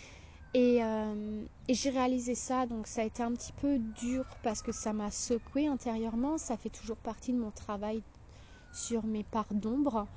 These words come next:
sur mon travail de guérison de mes parts d'ombre, de mes, mes blessures d'enfance, de mes blessures des, des vies passées. Et, euh,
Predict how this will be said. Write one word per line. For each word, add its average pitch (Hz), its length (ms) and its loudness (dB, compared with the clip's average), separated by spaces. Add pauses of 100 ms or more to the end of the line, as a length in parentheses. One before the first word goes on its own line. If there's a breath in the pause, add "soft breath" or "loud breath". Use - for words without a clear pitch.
(320 loud breath)
sur - 160 -2
mon 214 160 2
travail 214 380 0
de 220 120 0
guérison 233 540 2
de 233 120 2
mes 208 140 0
parts 208 280 -2
d'ombre, 233 340 2
de 226 140 -2
mes, 196 540 -2 (1080)
mes 214 140 0
blessures 214 400 0
d'enfance, 214 560 -4
de 208 80 -4
mes 190 160 -2
blessures 196 460 -8 (100)
des, - 160 -6 (200)
des 208 120 -2
vies 202 200 -4
passées. 226 460 0 (3500 loud breath)
Et, 247 240 8
euh, 220 500 4